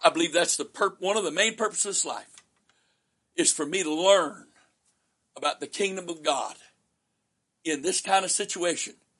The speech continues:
'cause there won't be any opposition to God in the next life. And we'll have to learn how the kingdom of God applies through us in eternity, but apply it does.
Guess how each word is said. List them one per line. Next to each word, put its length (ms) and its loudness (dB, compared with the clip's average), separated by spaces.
'cause 160 -2
there 120 2
won't 280 -4
be 180 -4
any 180 -6
opposition 640 -6
to 80 -12
God 340 -6
in 100 -14
the 80 -8
next 240 -6
life. 380 -14
And 140 -8
we'll 140 2
have 180 -2
to 80 -8
learn 400 -6
how 140 0
the 100 -4
kingdom 320 -4
of 120 -8
God 420 -8
applies 600 -4
through 300 -2
us 460 -2
in 120 -14
eternity, 560 -10
but 100 0
apply 320 -2
it 140 -10
does. 500 -8